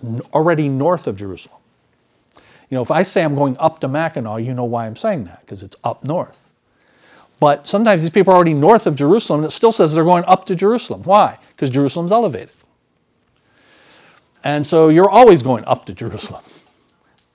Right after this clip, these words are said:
no matter where you're, you're coming from. And it also explains something else. In the book of Psalms, you've got a set of Psalms that are called the Psalms of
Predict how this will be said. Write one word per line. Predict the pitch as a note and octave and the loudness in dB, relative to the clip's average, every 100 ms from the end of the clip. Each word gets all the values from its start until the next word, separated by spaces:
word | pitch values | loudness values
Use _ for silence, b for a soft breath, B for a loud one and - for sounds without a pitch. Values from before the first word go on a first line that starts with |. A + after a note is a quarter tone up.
| C3 | -4
no | |
matter | D3 D#3 | 0 2
where | D#3+ A3+ | 4 2
you're, | F#3+ B2 - | 2 -2 -6
you're | A2 | -10
coming | G2+ A2+ G2+ | -10 -12 -14
from. | - - _ _ _ _ b b b b | -18 -20 _ _ _ _ b b b b
And | - G3+ F#3 | 2 4 4
it | D3+ | 6
also | G3+ - E3 | 6 6 2
explains | C#3 F#3 F3+ F3 | 0 -2 -2 -2
something | F#3+ G#3+ | -2 -2
else. | C#4+ C#4 - - - _ _ _ _ b b b b b b - | 0 -2 -4 -14 -20 _ _ _ _ b b b b b b 0
In | D3+ F3 | 2 4
the | E3 | 4
book | E3 | 2
of | F3+ | 2
Psalms, | - C4 C4 A2 - - _ _ _ _ _ | 2 2 2 -4 -12 -20 _ _ _ _ _
you've | B2 C3 | -8 -4
got | D#3 D#3+ E3 | 0 -2 -2
a | C3+ | -6
set | - - A3+ C4+ | -8 -6 -6 -4
of | D3 | -8
Psalms | - D3+ D3 D3 | -4 -2 -2 -4
that | C3+ C3 | -6 -8
are | |
called | A#2+ - E3+ D#3 D3+ b b - | -8 -2 0 0 -4 b b -12
the | B2 | -10
Psalms | - - F#3+ F3 C#3+ D#3+ D#3+ | -6 0 0 2 0 -2 -4
of | - C#3+ C3+ | -2 -2 -2